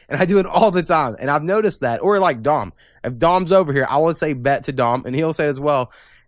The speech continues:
And it's just weird, and I feel like, I don't know if that's racist necessarily, but I changed the way I talk depending on which race of person I talk to.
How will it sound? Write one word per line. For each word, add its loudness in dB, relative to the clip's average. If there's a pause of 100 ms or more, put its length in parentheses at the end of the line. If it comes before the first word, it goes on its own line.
(460)
And 0
it's -2
just -4
weird, 0
and -2
I -2
feel -4
like, 0
I 0
don't 2
know 2
if -2
that's -4
racist -4
necessarily, -2
but -4
I 0
changed -4
the -2
way 2
I -2
talk -2
depending -6
on -4
which -4
race -4
of -10
person -4
I -2
talk -2
to. -4